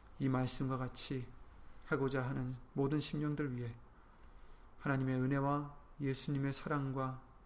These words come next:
하나님의 사랑과 예수님의 은혜와 예수님 신 성령 하나님의 교통하심과 운행하심이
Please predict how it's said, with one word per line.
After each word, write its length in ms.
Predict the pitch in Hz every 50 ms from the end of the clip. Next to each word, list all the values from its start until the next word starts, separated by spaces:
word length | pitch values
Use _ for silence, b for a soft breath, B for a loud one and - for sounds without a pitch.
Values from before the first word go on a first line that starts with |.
| - - - - - - - - - - - - -
하나님의 320 | - 160 151 147 147 147 139
사랑과 460 | - - 156 151 151 147 151 147 147
예수님의 460 | 139 147 147 - - 160 156 156 -
은혜와 480 | - 151 156 160 147 139 143 151 147 B B B B B B B -
예수님 240 | 143 127 - 143 127
신 140 | - - 127
성령 420 | - - - 175 180 185 185 175
하나님의 320 | 175 170 170 165 160 160 156
교통하심과 640 | - 147 143 - 151 147 143 127 - 147 139 135 135
운행하심이 760 | 127 123 123 123 123 123 127 123 123 - - 135 123 123